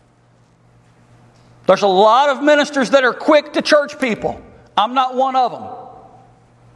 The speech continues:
And I'll tell you the reason why I'm not one of them. Because I am a sinner.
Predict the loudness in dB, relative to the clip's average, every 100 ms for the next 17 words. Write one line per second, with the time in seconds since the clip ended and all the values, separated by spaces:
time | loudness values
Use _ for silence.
0 | _ _ _ _ _ _ -20 -20 -20 -16
1 | -2 2 2 4 2 2 2 2 2 0
2 | -2 0 0 -2 -4 -2 0 0 0 -4
3 | -14 -20 -20 -20 _ _ _ _ _ _
4 | _ _ _ _ _ -6 -4 -4 0 2
5 | 2 0 -4 -6 -6 -4 -4 -4 -12